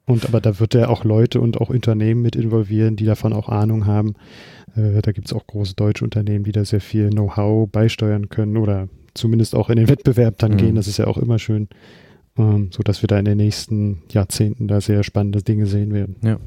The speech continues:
Speaker 2: Aber da, wie gesagt, um auch nochmal kurz den Bogen zurückzuschlagen, da würde ich dir jetzt auch absolut zustimmen. Also ich denke auch, dass es sinnvoll ist, das Ganze hier nochmal in einer Folge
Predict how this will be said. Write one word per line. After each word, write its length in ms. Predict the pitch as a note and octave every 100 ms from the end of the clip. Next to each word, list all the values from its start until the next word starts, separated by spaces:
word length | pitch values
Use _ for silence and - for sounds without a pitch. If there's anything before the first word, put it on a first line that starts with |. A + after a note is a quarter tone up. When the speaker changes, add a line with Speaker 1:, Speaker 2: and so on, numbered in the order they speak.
| - _ _ - - - - - _ _
Speaker 2:
Aber 120 | A#2+
da, 140 | B2 C#3
wie 260 | - - B2
gesagt, 420 | C#3 - - - -
um 100 | A#2+
auch 160 | A#2+
nochmal 140 | C3 B2
kurz 180 | B2+
den 100 | A#2+
Bogen 220 | A#2+ A#2+ A#2+
zurückzuschlagen, 520 | B2 - - A2+ A#2+
da 100 | G#2+
würde 100 | A#2
ich 40 | A2+
dir 80 |
jetzt 120 | G#2+ -
auch 80 | F#2+
absolut 280 | - G2 -
zustimmen. 380 | - - B2+
Also 160 | A#2 G#2+
ich 80 | -
denke 280 | G#2 - -
auch, 180 | A#2
dass 160 | - G2+
es 300 | G2 - -
sinnvoll 420 | A2+ A#2+ - G#2
ist, 260 | - G#2+ -
das 120 | -
Ganze 240 | G#2 G#2
hier 140 | G2+ G2
nochmal 440 | F#2+ G2 F#2+ F#2+ -
in 240 | F#2+ F2+
einer 280 | - E2 E2
Folge 400 | - F#2 F#2+